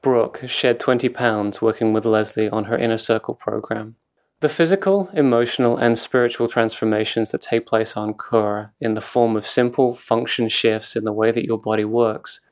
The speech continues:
Kura begins by encouraging your body to let go of toxic waste that may have been held in your tissues for some time. This decreases a body's toxic burden. As wastes diminish, your body's fluid, dynamic, continuous webwork of energy, physical substances,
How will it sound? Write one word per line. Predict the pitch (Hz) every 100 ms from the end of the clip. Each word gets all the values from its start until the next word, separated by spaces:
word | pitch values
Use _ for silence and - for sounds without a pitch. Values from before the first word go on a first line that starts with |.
| -
Kura | - 160
begins | 151 123 135 120 113
by | 117
encouraging | 110 - 127 131 143
your | 127
body | 110 110 107
to | -
let | 107 113 -
go | 113
of | 107
toxic | - 123 - 135 -
waste | 127 110 107 - -
that | -
may | 127 123
have | 135
been | 127 113
held | 107 127 120
in | 117
your | 110
tissues | - - 123 110 104
for | - 113
some | - 110
time. | 107 - 113 107 107 - - -
This | 127 123
decreases | 127 - 156 156 - 110
a |
body's | 104 113 110
toxic | - 120 117 - -
burden. | 120 113 113 110 113 _ _ -
As | 123
wastes | 120 135 147 -
diminish, | 139 127 113 104 107 - -
your | 120 113
body's | 117 113 107 -
fluid, | - 123 131 135 - -
dynamic, | - 110 110 113 113 120 -
continuous | - 110 - 131 139 127
webwork | 113 127 127 120 110
of | 113
energy, | - 117 107 110 107 - - - -
physical | - 127 143 151
substances, | - 127 123 - 110 - 117